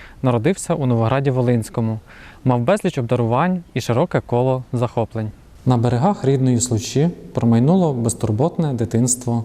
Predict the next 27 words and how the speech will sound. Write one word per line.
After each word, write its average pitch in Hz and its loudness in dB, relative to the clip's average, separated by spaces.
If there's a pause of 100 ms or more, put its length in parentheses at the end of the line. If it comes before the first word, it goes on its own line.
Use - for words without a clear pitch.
Михайлика. 107 -2 (680)
Дружба 180 2
між 160 2
братом 165 0
і 160 2
сестрою 175 0
проходить 175 -2
через 131 0
усе 175 0
їх 147 2
життя. 120 0 (960)
Міша 156 2
і 151 2
Леся 156 2 (120)
успадкували 143 0
від 131 0
матері 135 2 (160)
Олени 127 4
Пчілки 120 -2 (380)
любов 156 2
до 131 0
слова, 127 2 (520)
здатність 135 2
до 120 2
мов, 131 2 (380)
зацікавленість 180 0
історією. 110 0